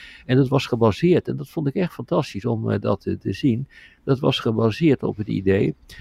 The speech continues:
dat Hamas geen oorlog wil, maar dat ze juist aan de macht wil, eh, wilden blijven en dat ze daarvoor geld nodig, eh, hadden. En ze wisten dat dat vanuit, eh, dat het gesanct-, dat dat, eh, akkoord werd bevonden door Israël. En dat ze daarom eigenlijk,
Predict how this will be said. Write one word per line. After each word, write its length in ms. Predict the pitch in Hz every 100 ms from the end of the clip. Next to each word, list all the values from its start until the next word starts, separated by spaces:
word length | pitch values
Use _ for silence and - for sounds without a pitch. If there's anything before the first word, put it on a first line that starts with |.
| - -
dat 320 | - 135 - -
Hamas 440 | - 120 131 160
geen 180 | - 120
oorlog 420 | - 151 160 98 85
wil, 340 | 90 127 160 _ - - _
maar 120 | 120
dat 160 | 117 151
ze 140 | -
juist 280 | 123 120 110
aan 120 | -
de 60 | 95
macht 280 | 101 147 -
wil, 340 | 117 98 101
eh, 260 | - 98 92 92
wilden 420 | - 107 110 92
blijven 500 | 92 87 120 127 165 _ - -
en 120 | 135
dat 160 | 139 117
ze 120 | 117
daarvoor 300 | 113 98 90
geld 320 | - 151 -
nodig, 460 | 104 92 87 - 107
eh, 160 | 90
hadden. 380 | 87 92 117 -
En 120 | 110
ze 140 | 92 101
wisten 320 | 147 - 117
dat 100 | 104
dat 200 | 98 -
vanuit, 600 | - 101 107 101 90 -
eh, 260 | 101 95 104
dat 300 | 101 104 95
het 140 | 101
gesanct-, 560 | - 101 113 95 - 110
dat 160 | 117 -
dat, 260 | 104 - -
eh, 180 | - -
akkoord 440 | - 113 - 151 131
werd 180 | 107 92
bevonden 420 | 92 101 92 92
door 200 | 92 82
Israël. 520 | 98 127 127 147 190 - - - - -
En 140 | - 127
dat 140 | 135
ze 200 | - 101
daarom 640 | 98 127 160 123 98 104 131
eigenlijk, 420 | - 131 113 110